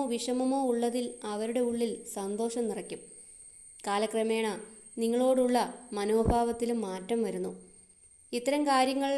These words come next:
ദുഃഖങ്ങൾ പങ്കുവയ്ക്കുന്നതിന് മുൻപ് നിങ്ങൾ ശ്രദ്ധിക്കേണ്ടതാണ്.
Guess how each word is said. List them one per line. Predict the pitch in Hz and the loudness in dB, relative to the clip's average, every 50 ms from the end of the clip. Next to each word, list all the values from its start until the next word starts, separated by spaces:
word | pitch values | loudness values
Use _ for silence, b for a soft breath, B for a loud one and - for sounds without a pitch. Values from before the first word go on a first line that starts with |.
| 277 320 - - - _ _ _ - - - - - - | -2 -4 -10 -18 -20 _ _ _ -14 -14 -12 -14 -12 -10
ദുഃഖങ്ങൾ | 214 202 202 - - 240 247 262 269 277 | -8 -8 -6 0 0 2 2 2 2 0
പങ്കുവയ്ക്കുന്നതിന് | 269 269 240 220 226 220 240 240 233 233 240 233 233 240 233 226 | 0 0 -2 0 2 2 2 2 2 0 0 0 2 2 2 0
മുൻപ് | 208 202 202 196 208 190 - - - - _ _ _ _ _ _ _ _ - | 0 -2 -2 -4 -4 -4 -6 -8 -14 -20 _ _ _ _ _ _ _ _ -4
നിങ്ങൾ | 220 214 220 226 226 | -2 0 2 2 2
ശ്രദ്ധിക്കേണ്ടതാണ്. | 220 226 - 208 202 190 220 214 - 233 226 226 233 214 196 185 180 180 | 2 0 -2 -2 -2 -2 -2 -2 0 0 0 0 0 -2 -2 -2 -4 -4